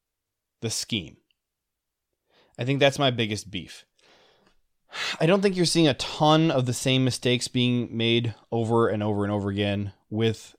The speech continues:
the cornerbacks, so I'm not really inclined to blame the coaching in terms of how they're being prepped throughout the week.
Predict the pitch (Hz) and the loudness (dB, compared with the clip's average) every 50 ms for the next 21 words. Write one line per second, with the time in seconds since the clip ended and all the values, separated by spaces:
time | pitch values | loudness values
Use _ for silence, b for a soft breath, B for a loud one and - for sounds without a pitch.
0 | _ - 101 107 104 104 104 - - - - 107 107 98 92 82 87 87 87 87 | _ -8 -6 -4 -2 -2 -4 -6 -10 -12 -8 -6 -4 -4 -4 -6 -6 -6 -6 -6
1 | - - - 101 104 110 113 123 - 131 127 123 123 120 113 - 117 113 110 95 | -6 -6 -6 -4 -2 -2 -2 -2 -2 -2 -2 -2 -2 -2 -2 -4 -2 -2 -2 -2
2 | 101 107 104 101 95 90 - - - - 107 101 95 - 101 95 90 90 90 92 | -2 -2 -2 -2 -6 -8 -10 -10 -6 -6 -6 -4 -4 -6 -6 -6 -6 -8 -12 -12
3 | b b b b b b b b - 104 98 107 101 98 92 92 104 101 98 92 | b b b b b b b b -12 -10 -8 -6 -6 -6 -4 -2 -2 -2 -2 -2
4 | 85 92 90 82 - - 90 82 - - 90 78 71 - 62 55 - - _ _ | -4 -4 -6 -8 -6 -6 -6 -6 -6 -8 -10 -10 -8 -10 -14 -18 -18 -20 _ _